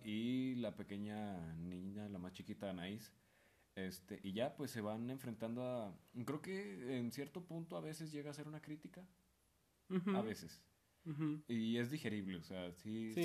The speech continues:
Speaker 1: sí está adecuado para niños.
Speaker 2: Es que mira, o sea, tanto es para niños, pero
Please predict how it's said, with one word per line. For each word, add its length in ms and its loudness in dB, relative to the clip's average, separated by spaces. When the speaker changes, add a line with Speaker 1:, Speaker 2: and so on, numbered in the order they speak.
Speaker 1:
sí 120 2
está 320 -2
adecuado 420 -2
para 140 -6
niños. 380 -8
Speaker 2:
Es 120 0
que 80 0
mira, 240 6
o 80 4
sea, 160 4
tanto 240 4
es 80 2
para 180 2
niños, 280 4
pero 360 0